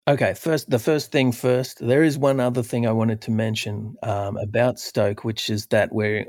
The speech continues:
we also accept suppliers as members after careful vetting. So what we want to be able to provide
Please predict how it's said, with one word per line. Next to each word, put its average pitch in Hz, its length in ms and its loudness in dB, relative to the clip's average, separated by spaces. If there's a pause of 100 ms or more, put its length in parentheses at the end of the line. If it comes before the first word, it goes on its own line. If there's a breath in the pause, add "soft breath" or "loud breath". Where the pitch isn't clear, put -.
we 117 160 -6
also 165 300 2
accept 123 340 -2
suppliers 104 680 -2
as 117 120 -6
members 123 460 -2 (640 soft breath)
after 123 300 0
careful 120 440 -2
vetting. 101 380 -2
So 131 140 -2
what 127 180 0
we 120 140 0
want 123 320 2
to 135 80 -8
be 123 140 4
able 117 320 4
to 120 200 -2
provide 110 800 2